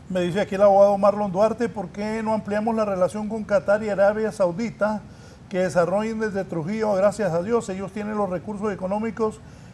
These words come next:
y nosotros los recursos naturales, hoteles, autopistas, aeropuertos, etcétera". Saludos al canciller, dice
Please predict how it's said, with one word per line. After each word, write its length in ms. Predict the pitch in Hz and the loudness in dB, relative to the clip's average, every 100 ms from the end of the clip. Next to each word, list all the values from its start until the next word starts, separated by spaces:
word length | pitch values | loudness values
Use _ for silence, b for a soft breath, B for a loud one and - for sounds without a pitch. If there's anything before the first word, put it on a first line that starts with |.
| - | -10
y 80 | 185 | -4
nosotros 540 | 175 - 196 190 196 | -4 -2 -4 -4 -4
los 160 | 185 180 | 0 0
recursos 440 | 180 175 190 196 165 | 0 -4 -6 -4 -4
naturales, 720 | 170 170 170 208 185 165 165 | -4 -4 0 2 2 -2 -8
hoteles, 600 | 147 - 190 175 170 170 | -12 -6 -6 -4 -4 -4
autopistas, 720 | 147 160 151 202 185 185 170 | -4 -6 -8 -10 -4 -4 -2
aeropuertos, 640 | 160 151 196 180 180 160 B B B - | -2 -2 -4 -4 -6 -8 B B B -10
etcétera". 540 | 165 - 208 - 190 | -8 -6 -6 0 0
Saludos 400 | 170 170 185 185 | 2 0 -2 -4
al 80 | 165 | -4
canciller, 460 | 170 160 156 175 165 | -4 -6 -4 -4 -4
dice 320 | 175 175 | -8 -8